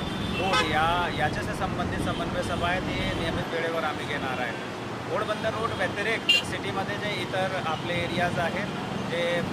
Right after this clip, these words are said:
आपले आनुषंगिक रस्ते आहेत, आपले आर्टिरियल रोड्स आहेत, ते सुद्धा क्लिअर करणे आणि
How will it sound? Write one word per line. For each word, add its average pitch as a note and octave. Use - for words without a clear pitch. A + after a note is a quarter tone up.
आपले D3+
आनुषंगिक E3
रस्ते F3
आहेत, E3
आपले D#3+
आर्टिरियल D#3+
रोड्स F3
आहेत, E3
ते G#3
सुद्धा G3
क्लिअर F#3+
करणे F#3+
आणि D#3